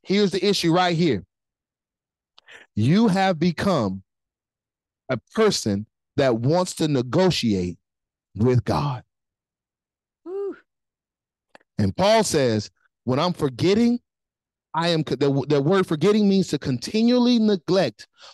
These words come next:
Speaker 1: or no longer care for, non-negotiable. I am not going to negotiate what going, what, what's going on. "God, it used to be like this." And we're gonna stop right here because I, that negotiating is a whole mouthful. We're gonna pick up on why we should not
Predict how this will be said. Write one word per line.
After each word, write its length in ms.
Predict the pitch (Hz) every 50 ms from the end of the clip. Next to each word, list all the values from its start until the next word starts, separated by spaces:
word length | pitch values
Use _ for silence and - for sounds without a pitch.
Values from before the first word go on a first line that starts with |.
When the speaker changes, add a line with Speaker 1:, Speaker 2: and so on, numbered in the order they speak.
| _ _ -
Speaker 1:
or 200 | 165 175 175 156
no 200 | 147 151 180 202
longer 420 | 233 226 214 220 226 226 202 190
care 360 | 175 - - - 220 208 190
for, 420 | - - - 143 113 101 95 98 - _ _ _ _ _
non-negotiable. 1700 | - 104 117 127 151 175 185 185 190 185 185 185 190 190 - _ _ _ - 127 147 147 135 120 147 139 120 - - 110 90 92 82 85 _ _ - - - - -
I 160 | 123 139 147
am 260 | 135 123 117 110 117 131
not 300 | 160 185 214 214 - -
going 240 | 165 185 196 196 185
to 100 | - 180
negotiate 800 | 170 151 143 131 156 180 175 - - 131 123 113 98 90 87 - _ _ _ _ _ _ _ _ _
what 260 | 101 120 135 131 110 -
going, 260 | 131 143 143 127 113
what, 180 | 131 135 110
what's 220 | 117 131 131 120 -
going 280 | - 143 147 147 143
on. 180 | 135 123 113 113
"God, 260 | 113 147 151 156 156
it 120 | 160 147 131
used 240 | 139 160 170 -
to 80 | - 170
be 140 | 151 160 165
like 260 | 151 147 151 151 131
this." 220 | 143 123 98 - - - - - -
And 80 | 101 113
we're 80 | 143
gonna 180 | 147 156 147 131
stop 300 | - - - 143 143 135
right 140 | 147 147 147
here 120 | 143 127
because 260 | 113 107 - 120 107
I, 120 | 117 120 110 - _ _ _ -
that 160 | 139 151 151
negotiating 640 | 147 131 123 139 151 147 - 156 156 151 147 135
is 160 | 113 123 107
a 80 | 104 -
whole 300 | - - 135 143 160 160
mouthful. 440 | 156 147 143 135 123 - 120 110 107
We're 100 | 120 123
gonna 160 | 113 107 95
pick 220 | - - 175 175 -
up 240 | 160 143 - _ - - - - -
on 220 | 139 127 113 110
why 260 | 117 139 151 160 170
we 200 | 175 160 170 170
should 300 | 156 - - 170 160 143
not 260 | 147 151 147 151 -